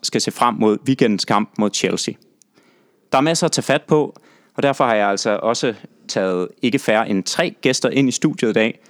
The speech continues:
til dagens anledning. Peter Christensen, Niels O. Tinesen og Rasmus Dines. Og for de faste lyttere, så er det jo nok stemmer, som I allerede kender.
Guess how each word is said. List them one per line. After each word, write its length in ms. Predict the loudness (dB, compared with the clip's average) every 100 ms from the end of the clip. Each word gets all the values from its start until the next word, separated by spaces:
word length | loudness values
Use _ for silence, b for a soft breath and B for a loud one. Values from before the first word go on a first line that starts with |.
| b
til 140 | -4 0
dagens 380 | 2 2 0 -4 0
anledning. 600 | 2 2 2 0 -2 -10 -4
Peter 260 | 0 2 0 -2
Christensen, 520 | -2 0 0 -2 -2 -4 b b b b -2
Niels 320 | 0 0 -2 -2
O. 180 | -4 -2
Tinesen 580 | -2 0 0 0 -2 -2
og 580 | 0 2 2 -2 -12 -2
Rasmus 420 | -2 0 -4 -4
Dines. 640 | -8 -4 0 0 0 -4 -10 _ b b b b b
Og 80 | 0
for 100 | 0
de 80 | 2
faste 280 | 0 0 0
lyttere, 280 | 2 2
så 120 | 2 2
er 40 |
det 60 | 2
jo 100 | 2
nok 180 | 2
stemmer, 340 | 0 0 2 0
som 300 | 0 0 0
I 140 | -2 0
allerede 300 | 2 2 2
kender. 340 | 2 2 2